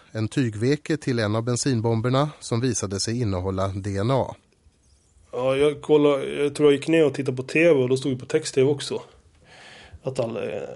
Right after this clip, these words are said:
Speaker 2: en svensk gren av Al-Qaida tagit på sig ett dåd i, mot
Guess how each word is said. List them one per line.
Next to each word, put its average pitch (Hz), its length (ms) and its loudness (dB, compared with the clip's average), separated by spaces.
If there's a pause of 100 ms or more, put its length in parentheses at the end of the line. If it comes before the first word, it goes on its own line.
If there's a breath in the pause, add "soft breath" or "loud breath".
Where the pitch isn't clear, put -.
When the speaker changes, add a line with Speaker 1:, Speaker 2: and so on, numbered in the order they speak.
(400)
Speaker 2:
en 117 300 -10
svensk 120 440 -2
gren 120 260 -2
av 113 100 -4
Al-Qaida 120 420 2
tagit 120 240 -6
på 120 140 -4
sig 110 400 -6
ett - 180 -16
dåd 113 320 0
i, 104 180 -8 (300)
mot 120 280 -12